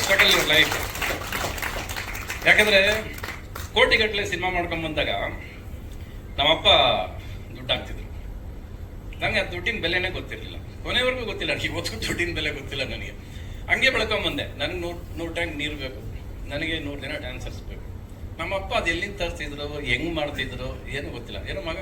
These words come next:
ಕನ್ಸ್ ಕಾಣ್ತಿದ್ದಾನೆ, ಅವನ ಆಸೆ, ಅವ್ನಿಗೆ ಏನ್ ಬೇಕೋ ಕೊಡ್ರೋ, ಇಷ್ಟೇ.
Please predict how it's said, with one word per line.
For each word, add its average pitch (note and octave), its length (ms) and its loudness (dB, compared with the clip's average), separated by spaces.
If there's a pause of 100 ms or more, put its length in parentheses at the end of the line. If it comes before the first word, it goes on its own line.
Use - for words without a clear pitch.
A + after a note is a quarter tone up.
ಕನ್ಸ್ D#3+ 220 -4
ಕಾಣ್ತಿದ್ದಾನೆ, C#3+ 540 -2 (600)
ಅವನ C3 180 0
ಆಸೆ, B2+ 180 0
ಅವ್ನಿಗೆ C3+ 500 -2
ಏನ್ E3+ 100 2
ಬೇಕೋ D3+ 160 -4
ಕೊಡ್ರೋ, B2+ 300 -4 (880)
ಇಷ್ಟೇ. - 440 2